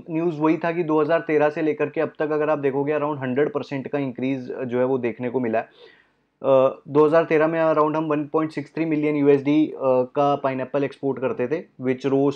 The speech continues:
to थ्री पॉइंट टू सिक्स मिलियन दिसंबर दो हज़ार इक्कीस तक। मेजर एक्सपोर्ट डेस्टिनेशन में सबसे ज़्यादा यूएई है, followed by नेपाल, कतर, Maldives and यूएसए। All right, this was the tenth and the last question, guys। I hope ये क्वेश्चंस, अ, करके आपको मज़ा आया होगा।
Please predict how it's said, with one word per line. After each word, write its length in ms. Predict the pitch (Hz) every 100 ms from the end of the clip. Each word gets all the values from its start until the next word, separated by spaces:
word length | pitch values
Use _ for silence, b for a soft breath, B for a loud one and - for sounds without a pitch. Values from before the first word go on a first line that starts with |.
| -
to 260 | 147 143 127 -
थ्री 120 | 143
पॉइंट 280 | 143 143 139
टू 100 | 131
सिक्स 240 | 135 -
मिलियन 340 | 139 123 156 - _ 123
दिसंबर 360 | 117 127 127
दो 160 | 131 127
हज़ार 180 | 127 123
इक्कीस 320 | - 127 -
तक। 160 | 151 - b b b b 151
मेजर 300 | 160 175 202
एक्सपोर्ट 340 | 180 196 180
डेस्टिनेशन 480 | 170 - 175 160 180
में 100 | 180
सबसे 200 | 165 -
ज़्यादा 240 | 165 156
यूएई 460 | 165 151 147 156 170
है, 160 | 175 196 -
followed 300 | 135 139 143
by 140 | 147
नेपाल, 460 | 143 131 135 135 170
कतर, 360 | - 131 151
Maldives 500 | 156 123 113 117 120
and 180 | 127 180 190 139
यूएसए। 480 | 120 104 98 - - _ _ _ _ _ _ b b b b b b -
All 160 | 175 185
right, 200 | 135 123
this 180 | 151 165
was 100 | 175
the 160 | 165
tenth 360 | - 175 180 180
and 140 | 175
the 60 | 165
last 220 | 160 165 -
question, 260 | 175 190 180
guys। 420 | 175 208 - 143
I 60 | 143
hope 220 | 156 156
ये 80 | 156
क्वेश्चंस, 580 | 156 147 160 147 139 - 151
अ, 160 | 143
करके 300 | 127 139 123
आपको 240 | 147 - 156
मज़ा 300 | 135 131 156
आया 160 | 143
होगा। 400 | 143 135 139 160